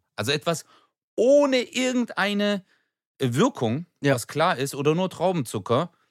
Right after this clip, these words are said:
Speaker 1: Und, äh, darauf, da geht man halt auch drauf ein, um die Heilungskräfte der Psyche.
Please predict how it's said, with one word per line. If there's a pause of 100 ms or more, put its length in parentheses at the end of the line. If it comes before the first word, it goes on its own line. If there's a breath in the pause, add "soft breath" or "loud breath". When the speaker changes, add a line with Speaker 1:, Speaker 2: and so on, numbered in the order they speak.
(500)
Speaker 1:
Und,
äh, (1120)
darauf, (520)
da
geht
man
halt
auch
drauf
ein, (120)
um
die
Heilungskräfte
der
Psyche.